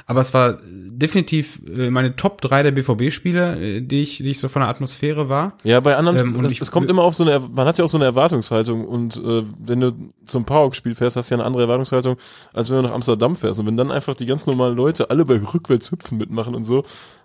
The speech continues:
Speaker 2: dann stehst du da schon
Speaker 1: Ja,
Speaker 2: und denkst,
Speaker 1: krass.
Speaker 2: ja, heftig, ey, was ist hier denn los?
Speaker 1: Ja, man muss, man muss auch dazu sagen, dass, äh, das Stadion wurde natürlich auch von, von diesem krassen Spiel, was Ajax da
Speaker 2: Ja,
Speaker 1: hingelegt hat. Also
Speaker 2: voll,
Speaker 1: Dortmund war
Speaker 2: mega.
Speaker 1: uto-, utopisch schlecht, aber Ajax
Speaker 2: Moment,
Speaker 1: war auch einfach
Speaker 2: utopisch
Speaker 1: bombastisch
Speaker 2: schlecht?
Speaker 1: gut, ne?
Speaker 2: Utopisch schlecht von Dortmund?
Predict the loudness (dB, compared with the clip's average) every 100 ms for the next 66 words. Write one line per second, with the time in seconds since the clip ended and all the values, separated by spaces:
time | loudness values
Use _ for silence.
0 | -10 -2 0 0 2 2 2 2 2 2
1 | 0 -2 -2 -4 -8 -6 -10 -8 -10 -8
2 | -6 -4 -4 -4 -8 -10 _ _ -6 2
3 | 4 4 0 -6 -18 -4 0 0 -2 -4
4 | -4 -2 0 0 0 -2 -4 -4 -2 0
5 | -2 -4 -14 -8 -4 0 2 4 2 0
6 | 0 -2 -4 -4 -4 -4 -6 -6 -6 -6
7 | -8 -8 -6 -6 -6 -2 0 0 0 -2
8 | 0 -2 -2 0 0 -2 -4 -4 -2 -4
9 | -6 -8 -8 -12 -10 -2 2 4 4 2
10 | 2 2 2 2 0 0 -10 -18 -8 -4
11 | 0 4 4 2 -2 -2 0 0 2 0
12 | 0 -4 -6 -4 -8 -8 -12 -10 -12 -8
13 | -8 -10 -20 -16 -10 -8 -8 -12